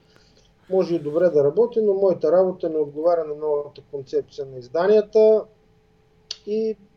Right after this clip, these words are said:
аз бях съгласен, че не отговаря на новата концепция на изданията. Разбира се. И така се разделихме.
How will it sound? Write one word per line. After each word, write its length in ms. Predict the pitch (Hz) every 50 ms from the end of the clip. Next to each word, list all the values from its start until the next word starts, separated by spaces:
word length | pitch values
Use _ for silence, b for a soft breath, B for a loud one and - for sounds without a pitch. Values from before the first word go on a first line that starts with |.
| _ _ _ _ - 220
аз 220 | 202 196 196 - -
бях 220 | 185 208 208 202 -
съгласен, 580 | - - 202 190 208 233 226 220 - 185 147
че 160 | 135 - 139 139
не 60 | 135
отговаря 500 | 135 127 127 127 135 139 139 135 123 120 120
на 100 | 123 123
новата 340 | 127 123 - _ - - _
концепция 500 | - 143 135 - 147 139 - - - 127 127
на 60 | 131
изданията. 560 | 131 131 143 180 208 233 240 220 - - 254 - _ _ - - - _ _ _ _ _ _ _ _ _ _ -
Разбира 460 | 151 147 139 139 139 147 147 143 135
се. 340 | - - 208 233 240 233 - - _ _ _ _ _ -
И 160 | 208 214 226 -
така 340 | - 202 196 - 220 226
се 180 | 214 220 240 226
разделихме. 840 | 214 196 185 175 185 196 196 240 208 - 185 165 156 180 208 214 202